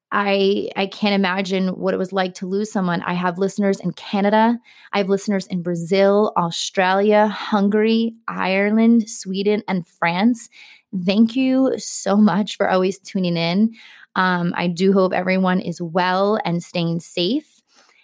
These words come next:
And yeah, we just, we gotta take it slow, step by step. You know, it's like a, it's a learning, it's a learning process indeed, learning process, a learning curve indeed,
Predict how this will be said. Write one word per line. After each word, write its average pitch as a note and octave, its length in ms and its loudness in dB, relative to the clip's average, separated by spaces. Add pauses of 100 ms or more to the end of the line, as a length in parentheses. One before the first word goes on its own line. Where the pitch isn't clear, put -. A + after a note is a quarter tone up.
(140)
And G3+ 600 0 (800)
yeah, A#3 320 0
we G3+ 140 -2
just, G#3+ 260 -6
we A3+ 60 -4
gotta C4+ 140 0
take C#4 140 -4
it - 140 -8
slow, E3+ 400 0
step - 260 -6
by G#3+ 120 0
step. - 460 -4
You F#3 60 -6
know, E3+ 140 -4
it's F3+ 160 -8
like G2 160 -6
a, E3 200 -4 (520)
it's - 100 -12
a G#3 60 0
learning, A3 560 2 (340)
it's - 80 -20
a A#3 40 -6
learning A3+ 280 2
process G3+ 500 -4
indeed, F#3 400 -4
learning E3 260 -4
process, F3+ 360 -8
a G3 40 0
learning A3+ 280 4
curve A3+ 220 2
indeed, F#3 600 0